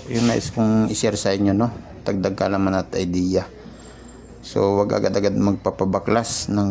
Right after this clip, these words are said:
kung ano-anong pinapalitan, no? Na hindi naman importante at hindi naman sira. So, yun lang naman ang sira. Yung, ah,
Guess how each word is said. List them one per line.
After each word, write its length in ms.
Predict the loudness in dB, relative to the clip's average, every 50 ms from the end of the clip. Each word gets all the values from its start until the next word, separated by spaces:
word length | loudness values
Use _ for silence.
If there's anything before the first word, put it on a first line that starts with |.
| 0 0
kung 160 | 0 2 2
ano-anong 640 | 2 2 4 4 4 4 4 4 4 4 2 0 -2 -4 -6 -6 -6 -6 -4
pinapalitan, 720 | -2 0 0 0 0 0 0 0 0 0 0 -2 -2 -4 -8 -12 -16 -18 -20 -20 -18 -8 -2 -2
no? 160 | -2 -2 -2 -4 -4
Na 160 | -4 -2 0
hindi 160 | 0 2 2 2 2
naman 240 | 2 2 2 2 0
importante 640 | 0 -2 -4 -6 -4 -2 0 0 0 0 0 0
at 80 | -2 -2 -2 -2
hindi 160 | 0 0 0
naman 240 | 2 2 0 0 0
sira. 320 | 0 0 0 0 0 -2 -6 -12 -18 -20 -20 -20 -20 -20 -20 -20 -20 -18 -6
So, 240 | -2 0 2 4 4
yun 160 | 4 4 4
lang 160 | 4 4 4
naman 160 | 2 2 2
ang 80 | 2 0
sira. 320 | 0 0 0 0 0 0 0 2
Yung, 320 | 2 4 4 4 4 4 4 4 4 4 2 0 -2 -6 -10 -18 -20 -20 -20 -20 -18 -18 -20 -20 -18 -8 -4
ah, 640 | 0 0 2 2 2 2 2 2 2 2 0 0